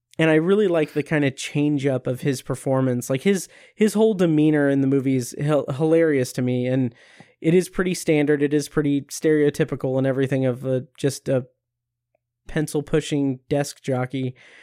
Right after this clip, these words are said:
But, um, his change up in that, the, the, uh, the, the energy, the way that it changes is, is really satisfying to me, and he becomes even more entertaining and endearing,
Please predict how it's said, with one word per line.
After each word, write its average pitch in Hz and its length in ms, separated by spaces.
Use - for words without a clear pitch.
But, 143 540
um, 131 640
his 185 240
change 196 440
up 185 160
in 143 140
that, 143 340
the, 139 340
the, 139 580
uh, 127 640
the, 143 880
the 151 280
energy, 165 480
the 156 120
way 151 140
that 143 140
it 127 120
changes 135 720
is, 135 280
is 139 260
really 170 320
satisfying 135 520
to 139 100
me, 135 80
and 131 100
he 135 280
becomes 143 300
even 135 220
more 135 460
entertaining 127 600
and 120 240
endearing, 127 760